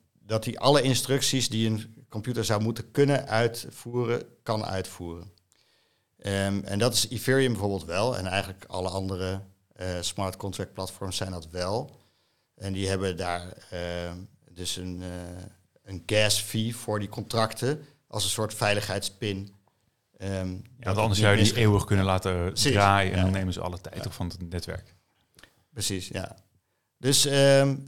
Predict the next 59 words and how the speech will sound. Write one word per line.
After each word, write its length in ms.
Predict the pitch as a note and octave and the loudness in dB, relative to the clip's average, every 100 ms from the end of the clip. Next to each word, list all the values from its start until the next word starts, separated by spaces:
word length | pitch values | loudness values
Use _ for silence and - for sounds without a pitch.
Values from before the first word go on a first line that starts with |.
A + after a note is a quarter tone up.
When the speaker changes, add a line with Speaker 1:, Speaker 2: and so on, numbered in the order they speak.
| - _ _ | -16 _ _
Speaker 1:
maar 160 | B2+ | 6
uiteindelijk 420 | C#3+ D#3 G3 G3+ C3+ | 6 8 6 4 2
is 40 | |
die 180 | C#3+ C3 | 2 2
N 100 | B2 | 2
F 40 | |
T 80 | - E3+ | 0 0
gewoon 220 | C#3 B2 A#2 | 2 2 0
gekoppeld 500 | - F3 - A#2+ B2 | 0 0 2 0 2
aan 320 | A#2 A2+ A2+ | 4 4 2
één 360 | A#2 A#2+ A2+ | 2 2 2
token 440 | A#2 C3+ F#3 E3+ A2 | 4 4 6 2 0
of 120 | G2 | -2
één 260 | A2 A#2 A2 | 0 0 0
U 140 | A2 | -2
T 200 | G#2+ G2+ | -4 -4
X 140 | - | -2
O, 360 | A#2 A2 G2+ - | 0 2 0 -4
eh, 560 | - G#2 G2+ G2+ G2+ G2+ | -4 -2 0 -2 -2 -4
eh, 680 | G2 - - F#2 G2 F#2+ F#2 - - - _ _ _ _ _ | -6 -10 -14 -12 -10 -10 -12 -14 -18 -20 _ _ _ _ _
in 140 | G#2 | -4
essentie. 760 | G2+ G2 G#2+ G#2 - B2+ D#3+ - _ _ _ _ _ _ | -2 2 2 0 -2 -4 -8 -14 _ _ _ _ _ _
Later 420 | G#2+ G#2 G2+ G#2 | -2 2 2 0
is, 260 | G2 F#2+ - - - _ _ - | -2 -4 -6 -14 -20 _ _ -12
is 160 | F#2+ | -6
dat, 160 | G2+ - - F#2+ | -6 -6 -10 -10
wordt 200 | F2 G2 | -6 -6
het 100 | - | -6
verfijnd 420 | - - F#2 F#2 | -10 -4 -2 -2
en 60 | F#2+ | -4
wordt 180 | F#2 E2+ | -6 -6
het 100 | E2 | -8
iets 120 | - | -8
complexer, 540 | G2 F2 A2+ A#2 A#2 | -8 -6 -4 -2 -2
maar 140 | G#2 G2+ | -2 -2
zo 140 | A2 | -2
moet 180 | G#2+ G#2+ | -4 -6
je 60 | - | -8
het 100 | A2 | -8
even 200 | G#2 - | -8 -6
voorstellen 560 | - C3 A2+ - F#2+ | -4 -2 -2 -4 -4
in 60 | F#2 | -2
je 80 | F#2+ | 0
Speaker 2:
En, 60 | |
Speaker 1:
hoofd. 260 | G2 F2+ - | 0 -2 -4
Speaker 2:
en, 100 | B2 | 0
en 100 | B2+ | 4
hoe 140 | C3 | 4
zit 120 | A#2+ B2 | 2 0
het 100 | A#2+ | 0
dan 100 | A#2+ | 2
met 120 | A2 | 2
die 160 | G#2+ | 0
blokken? 420 | G2 G2 F#2 - B2 | -2 -2 -2 0 -2
Bijvoorbeeld, 380 | G2+ G2+ F#2+ | -2 -2 -4
ehm, 540 | - F#2 G2 G2+ F#2 F#2+ | -4 -2 0 0 -2 -4
ik 180 | - - | -6 -4
heb 140 | G2+ | -2
een, 280 | G2+ F#2 F2 | 0 -2 -4